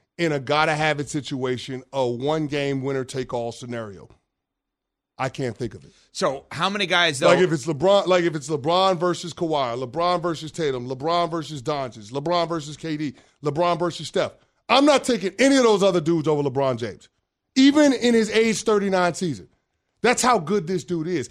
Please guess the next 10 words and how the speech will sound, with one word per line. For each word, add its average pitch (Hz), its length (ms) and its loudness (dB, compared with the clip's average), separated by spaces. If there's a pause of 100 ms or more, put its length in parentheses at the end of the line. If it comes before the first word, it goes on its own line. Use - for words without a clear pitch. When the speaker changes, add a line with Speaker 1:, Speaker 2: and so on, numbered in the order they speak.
(160)
Speaker 1:
The 208 140 -2
only 294 300 4
question 247 400 -2
I 208 120 0
have 202 200 0
for 196 80 -10
my 170 160 -2
Lakers 147 560 -6 (640)
is 185 140 -4
that 196 300 0